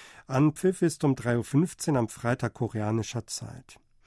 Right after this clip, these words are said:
Am zehnten Juni bestreitet die Mannschaft in Seoul gegen Kuwait ihr letztes Qualifikationsspiel. Südkorea führt derzeit mit sechzehn Punkten die Gruppe B an.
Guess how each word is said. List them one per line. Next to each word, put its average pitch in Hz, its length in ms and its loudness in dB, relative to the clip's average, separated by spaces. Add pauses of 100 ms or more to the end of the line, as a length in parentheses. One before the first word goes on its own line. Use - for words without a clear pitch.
(340)
Am 120 180 4
zehnten 165 440 2
Juni 175 300 4
bestreitet 143 640 0
die 147 80 0
Mannschaft 139 540 2
in 127 120 4
Seoul 151 300 0
gegen 135 260 0
Kuwait 151 400 0
ihr 135 120 2
letztes 120 500 -2
Qualifikationsspiel. - 1400 -6 (720)
Südkorea 143 720 2
führt 165 340 -2
derzeit 120 460 -2
mit 117 160 -2
sechzehn 127 480 -2
Punkten 160 560 0 (240)
die 131 80 -4
Gruppe 139 320 -2
B 117 220 -2
an. - 320 -16